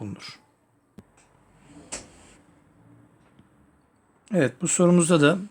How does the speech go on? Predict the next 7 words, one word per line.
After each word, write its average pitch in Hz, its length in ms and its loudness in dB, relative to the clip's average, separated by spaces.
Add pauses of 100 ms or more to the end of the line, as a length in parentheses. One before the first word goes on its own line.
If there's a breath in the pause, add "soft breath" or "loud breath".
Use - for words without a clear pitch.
(560)
ilgili 147 300 2
açıları 147 360 2
verecek 143 340 2
olursak, 143 420 0 (1000 soft breath)
şurası - 680 -6
A 156 260 4
olsun, 165 320 -2